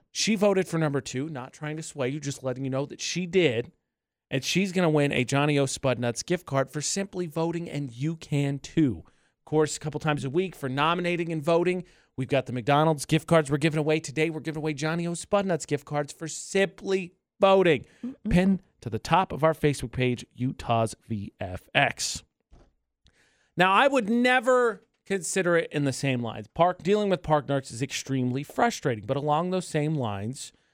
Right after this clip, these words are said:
Speaker 1: there's a lot of things in life that are frustrating. In fact, I believe there's a saying that says, "The greater the challenge, the greater the reward." But I think whoever concocted that didn't, uh,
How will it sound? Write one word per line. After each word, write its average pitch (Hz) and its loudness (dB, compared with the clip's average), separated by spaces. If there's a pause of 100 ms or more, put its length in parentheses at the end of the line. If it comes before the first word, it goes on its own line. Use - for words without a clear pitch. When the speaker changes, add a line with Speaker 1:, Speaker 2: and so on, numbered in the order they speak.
(120)
Speaker 1:
there's 392 2
a - 4
lot 349 8
of 233 2
things 165 4
in 135 2
life 117 2
that 113 -2
are 110 -6
frustrating. 101 -8
In 123 -6
fact, 185 4
I 190 4
believe 196 0
there's 190 2
a 160 -2
saying 170 0
that 151 -8
says, 151 0
"The 151 -2
greater 156 0
the 135 -4
challenge, 143 0
the 127 -4
greater 123 2
the 113 0
reward." 170 4 (880)
But 180 6
I 226 8
think 330 4
whoever 254 6
concocted 185 4
that 139 4
didn't, 180 2 (180)
uh, 131 4